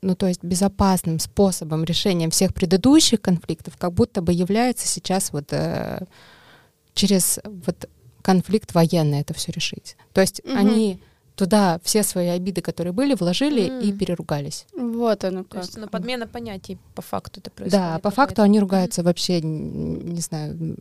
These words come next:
Speaker 1: из-за того, что они сына там по-разному воспитывают.
Speaker 3: А.
Speaker 2: <laughs> Ого. Вот это щас большое открытие.
Speaker 3: Ну, на самом деле, вот эту проблему, мне кажется, реально решить, просто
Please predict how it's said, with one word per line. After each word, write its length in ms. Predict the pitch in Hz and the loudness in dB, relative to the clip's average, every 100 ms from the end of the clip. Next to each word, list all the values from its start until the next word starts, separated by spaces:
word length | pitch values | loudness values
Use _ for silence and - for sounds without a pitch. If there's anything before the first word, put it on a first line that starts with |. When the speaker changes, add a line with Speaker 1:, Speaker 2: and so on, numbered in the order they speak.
| - | -6
Speaker 1:
из-за 220 | 180 170 | -4 -2
того, 220 | 170 175 175 | -4 -4 -4
что 160 | - | -6
они 140 | 160 160 | -6 -6
сына 300 | - 165 165 | -6 -6 -8
там 220 | - 170 | -10 -10
по-разному 520 | 170 180 185 190 190 | -6 -6 -6 -6 -4
воспитывают. 600 | 175 - - - 180 185 | -4 -6 -12 -16 -12 -8
Speaker 3:
А. 160 | 190 175 - - | -6 -6 -10 -10
Speaker 2:
<laughs> 600 | 208 - 170 - 202 208 | -2 4 4 4 4 4
Ого. 640 | 247 233 226 226 220 214 - - _ _ | 2 2 0 -2 -2 -4 -10 -20 _ _
Вот 180 | 233 226 | -4 0
это 220 | 233 247 | 0 0
щас 160 | 294 285 | -4 -2
большое 340 | 240 240 - 196 | -2 -2 0 0
открытие. 600 | - - 196 - 208 247 _ - - | -2 -8 -8 -8 -10 -10 _ -18 -8
Speaker 3:
Ну, 200 | 220 233 | -8 -6
на 100 | 226 | -6
самом 240 | 254 233 | -6 -6
деле, 160 | 233 220 | -8 -10
вот 160 | - | -10
эту 160 | - 339 | -10 -8
проблему, 360 | - 226 208 | -10 -8 -8
мне 180 | 190 190 | -8 -10
кажется, 600 | - 185 180 - 180 175 - | -6 -6 -6 -8 -6 -6 -6
реально 380 | 214 214 196 185 | 0 0 0 -2
решить, 340 | 190 - 302 | -4 -6 -8
просто 580 | - 208 - 196 185 | -8 -8 -8 -6 -6